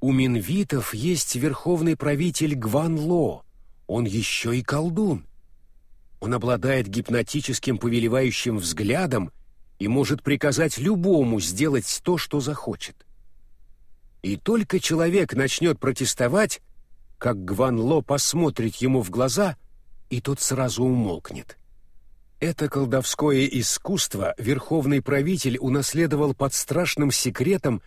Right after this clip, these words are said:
от своих предков и обучил ему минвитов. Он ведь сразу обратил внимание на то, что арзаки — талантливый народ. «А неплохо бы, —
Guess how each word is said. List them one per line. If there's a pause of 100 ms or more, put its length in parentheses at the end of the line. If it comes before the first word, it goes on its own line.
(240)
от
своих
предков (220)
и
обучил
ему
минвитов. (800)
Он
ведь
сразу
обратил
внимание
на
то,
что (260)
арзаки — (320)
талантливый
народ. (1200)
«А
неплохо
бы, —